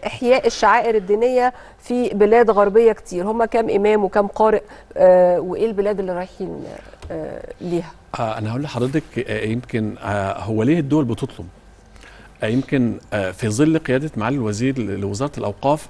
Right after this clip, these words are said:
Speaker 2: إحنا، آه، والتدريب ال-، ال-، ال-، النوعي المختلف اللي غير عادي اللي هو إحنا بنقول عليه خارج الصندوق لأئمة وزارة الأوقاف، مع إنشاء أكاديمية الأوقاف الدولية لتدريب الأئمة، آه، والواعظات وإعداد المدربين،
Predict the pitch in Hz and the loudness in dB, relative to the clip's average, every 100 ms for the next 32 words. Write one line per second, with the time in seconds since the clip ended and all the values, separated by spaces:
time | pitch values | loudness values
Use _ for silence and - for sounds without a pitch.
0 | - 123 151 113 - - 101 95 95 92 | -10 -8 -6 -8 -8 -8 -6 -4 -6 -8
1 | 92 98 104 113 104 135 151 117 101 107 | -10 -10 -8 -6 0 2 2 0 -6 -10
2 | - 107 104 - 113 107 135 135 135 139 | -8 -8 -8 -8 -6 -2 -2 -2 -2 -2
3 | 123 104 101 95 101 104 - 147 143 135 | -2 -4 -8 -8 -6 -6 -6 0 2 2
4 | - - - - - - 110 107 110 147 | -2 -20 -20 -20 -20 -8 -4 -2 2 2
5 | 131 123 131 110 117 120 113 113 139 123 | 2 2 0 -2 -4 -4 -6 -4 -2 0
6 | 139 - 147 151 139 117 - 107 107 107 | 0 -2 0 2 0 -2 -6 -4 -2 -4
7 | - - 113 101 120 123 110 104 98 120 | -8 -12 -8 -4 -2 -2 -4 -8 -6 -8
8 | 120 101 - 135 156 - - - - 107 | -6 -8 0 0 0 -10 -20 -20 -6 -2
9 | 107 104 - 143 - 104 123 151 110 - | -2 -2 -2 -4 -4 -2 -2 -2 -4 -4
10 | 135 127 107 107 104 117 127 98 98 104 | -6 -6 -4 -2 0 2 2 0 -6 -4
11 | 117 120 101 110 123 110 98 95 - 104 | -2 -2 -2 -4 -4 -4 -6 -8 -10 -8
12 | 95 98 98 104 98 95 95 101 110 104 | -8 -8 -8 -8 -8 -8 -8 -4 -4 -2
13 | 110 123 113 98 123 135 113 110 110 110 | 0 0 -2 -2 -2 0 -2 -2 -4 0
14 | 151 175 | 0 0